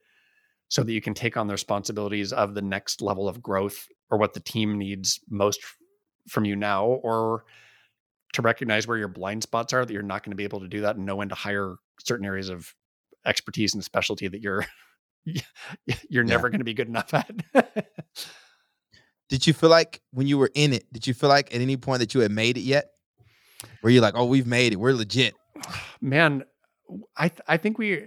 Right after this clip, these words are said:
Speaker 1: so we're Canadian, so there's always that weird self-doubt and, and, <laughs> and inability to feel, like, super confident and, and,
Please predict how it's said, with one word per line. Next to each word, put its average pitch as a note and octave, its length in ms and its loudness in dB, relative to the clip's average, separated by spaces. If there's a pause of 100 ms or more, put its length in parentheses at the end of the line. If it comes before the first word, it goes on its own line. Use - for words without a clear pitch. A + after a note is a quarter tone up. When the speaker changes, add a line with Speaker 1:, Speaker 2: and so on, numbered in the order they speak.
(120)
Speaker 1:
so - 160 0
we're D3 180 0
Canadian, C#3 800 -2
so A#2+ 380 0
there's A#2+ 180 -6
always C3 320 2
that B2 180 -6
weird A2+ 260 -4
self-doubt A2 600 -4 (120)
and, A2 380 -6
and, G#2 360 -10 (140)
<laughs> - 800 -2 (920)
and C3+ 340 2
inability D3 520 4
to C3+ 80 0
feel, C3 180 -2
like, B2+ 200 -2
super C#3 360 0
confident D#3+ 600 0
and, C#3 280 -4
and, E3+ 200 -6